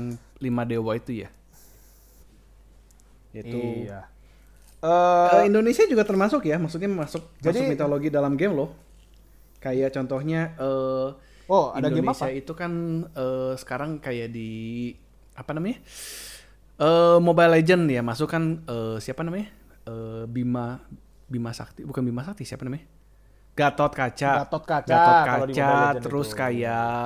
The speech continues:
Speaker 1: siapa yang monyet itu teh? Monyet putih.
Speaker 2: Eh,
Speaker 1: Hanuman.
Speaker 2: Hanuman.
Speaker 1: Hanuman,
Speaker 2: Hanuman.
Speaker 1: Gatot Kaca,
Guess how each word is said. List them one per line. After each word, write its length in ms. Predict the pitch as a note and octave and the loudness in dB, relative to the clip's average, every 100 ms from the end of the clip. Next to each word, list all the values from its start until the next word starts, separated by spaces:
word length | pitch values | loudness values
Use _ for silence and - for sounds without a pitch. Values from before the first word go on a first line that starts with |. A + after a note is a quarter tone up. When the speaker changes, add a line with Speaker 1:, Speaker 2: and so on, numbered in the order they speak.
| A#2 - | -6 -8
Speaker 1:
siapa 300 | - C3 D#3 | -8 -6 -4
yang 140 | D#3 | -4
monyet 320 | D3 C3 C3 | -2 -2 -4
itu 140 | C#3 D3 | -6 -8
teh? 160 | F#3 - - - - - - - - - - - - - - - - - - | -8 -10 -18 -20 -20 -20 -20 -20 -20 -20 -20 -20 -20 -20 -20 -20 -20 -20 -14
Monyet 220 | - C3+ C#3+ | -4 -4 -2
putih. 300 | - G#3+ - - - _ _ _ | 0 0 0 -6 -20 _ _ _
Speaker 2:
Eh, 80 | B2+ | -4
Speaker 1:
Hanuman. 800 | B2+ C#3 C3+ C3+ C#3 C3+ B2+ A#2 | 0 2 4 4 2 0 0 -2
Speaker 2:
Hanuman. 400 | A#2 A2+ B2 B2+ | -6 -6 -6 -4
Speaker 1:
Hanuman, 540 | A2+ A#2 B2+ C3 B2+ C3 | -4 -4 -4 -4 -4 -4
Speaker 2:
Hanuman. 220 | B2+ A2+ B2+ | -4 -6 -8
Speaker 1:
Gatot 100 | G#2+ | -8
Kaca, 420 | B2 B2 - | -8 -8 -6